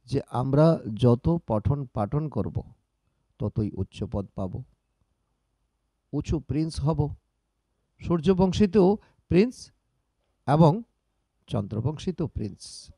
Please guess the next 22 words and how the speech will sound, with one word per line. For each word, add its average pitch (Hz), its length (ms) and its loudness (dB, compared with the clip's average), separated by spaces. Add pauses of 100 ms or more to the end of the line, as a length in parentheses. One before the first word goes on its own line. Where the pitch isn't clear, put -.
প্রিন্সেস 113 440 -12
আছে। - 300 -12 (1040)
দুটো, 123 300 0 (240)
উভয় 123 340 2
পদ 127 240 0
আমরা 127 280 -2
প্রাপ্ত 113 360 -4
করব। 123 460 -4
সুতরাং 185 400 6 (360)
বাচ্চাদের 180 420 2
পড়াশোনা 135 500 2
করতে 90 280 -6
হবে, 90 240 -8 (540)
যা 143 180 0
কিছু 196 300 0
হোক 190 240 4
না 202 100 2
কেন 139 200 -2 (1040)
অবশ্যই 196 340 4
পড়াশোনা 196 460 2
করতে 180 280 0
হবে। 165 300 4